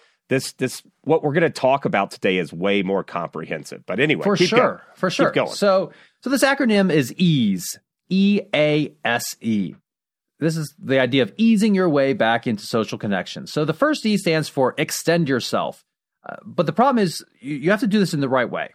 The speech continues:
Speaker 2: You have to extend yourself safely, because if you are feeling like you're socially isolated, then you're gonna be on this heightened sense of threat. So any kind of, uh, threat that you perceive in a social interaction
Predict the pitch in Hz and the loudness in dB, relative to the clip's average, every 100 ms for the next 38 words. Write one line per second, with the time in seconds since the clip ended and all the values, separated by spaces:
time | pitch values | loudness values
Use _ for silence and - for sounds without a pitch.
0 | _ - 156 170 185 - 175 143 127 139 | _ -2 0 0 -2 -2 -2 -2 -2 0
1 | 123 - - - 233 214 95 95 - _ | 0 -4 -12 -2 0 -2 -4 -12 -12 _
2 | _ - 156 180 160 170 180 170 226 208 | _ -8 0 0 0 0 2 2 2 0
3 | - _ - 202 180 147 127 - 151 - | -6 _ 0 2 2 0 -2 -2 -2 -2
4 | 123 123 147 - 95 90 92 98 _ _ | -2 0 -2 -4 -4 -4 -6 -10 _ _
5 | _ - 110 110 151 147 143 139 202 202 | _ -14 -8 -2 0 2 0 0 2 2
6 | 185 120 - - 165 139 127 101 - _ | 2 0 -2 0 0 0 0 0 -4 _
7 | _ - 151 131 110 - 101 113 - - | _ -4 -2 -2 -6 -6 -4 -4 -4 -12
8 | _ - 120 160 196 196 165 139 120 98 | _ -6 -2 0 0 0 -2 0 0 -2
9 | _ _ _ - 80 - - 135 170 139 | _ _ _ -12 -12 -12 -4 0 0 0
10 | 113 113 - 107 107 101 - 117 - 110 | -2 -4 -2 -2 0 -2 0 -2 -2 -2
11 | 101 95 87 - 101 101 | 0 0 -2 -4 -4 -4